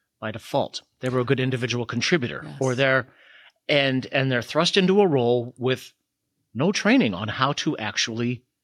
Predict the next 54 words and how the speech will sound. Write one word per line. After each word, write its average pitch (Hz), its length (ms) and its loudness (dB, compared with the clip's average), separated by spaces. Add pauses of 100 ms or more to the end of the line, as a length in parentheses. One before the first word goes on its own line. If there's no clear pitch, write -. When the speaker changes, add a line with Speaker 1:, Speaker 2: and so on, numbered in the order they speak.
(640)
Speaker 1:
manage 135 640 0
humans. 196 440 2
So, 135 280 -2
so 156 160 0
what 180 240 0
do 277 60 0
you 254 200 4
find 139 480 2
when 131 160 0
you're 170 140 4
coaching 131 420 0
managers 123 500 0
and 120 120 -2
leaders? 117 400 -2 (580)
What's 175 280 -2
a, 147 120 -2
a, 151 220 0
a 139 40 -4
common 143 460 2
challenge, 120 540 -2
or 117 60 -6
what 139 180 -2
is 143 160 -2
the 135 80 -12
thing 147 220 -2
that's 131 120 -4
hardest 143 360 -2
to 131 60 0
overcome, 135 480 0
or 127 60 0
what 143 160 2
is 240 100 2
just - 220 0
something 160 300 -2
so 127 180 -2
obvious 147 300 2
that - 140 -10
people 156 200 -4
aren't 135 180 -2
thinking 175 340 -2
about? 107 360 -2 (560)
You 143 80 -4
know, 143 60 -2
how 202 100 2
can 269 140 2
we 190 100 6
help 170 320 -2 (600)
right 151 260 2
away, 127 420 0
help 127 140 -2
these 120 160 -2
people 123 260 -4
be 104 140 -4
better? 87 340 -12